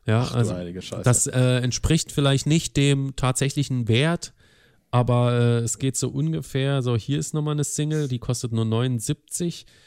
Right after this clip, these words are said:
Speaker 1: Da weiß ich aber jetzt nicht, ist das die zwölf Inch oder die, äh, die seven Inch?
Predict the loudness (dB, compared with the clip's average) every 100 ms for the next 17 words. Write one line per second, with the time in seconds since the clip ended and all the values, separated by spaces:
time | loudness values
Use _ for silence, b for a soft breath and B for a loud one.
0 | b b 2 2 2 2 2 0 0 -2
1 | -2 -2 -2 -4 -6 -4 -4 -4 -2 0
2 | 0 -4 -8 -4 -2 -2 -6 -6 -2 0
3 | 0 -2 -2 0 -2 -2 0 0 0 0
4 | -4 _ _ _ -20 b b b b b
5 | -4 -2 0 0 0 -2 -2 -4 -4 -6
6 | -10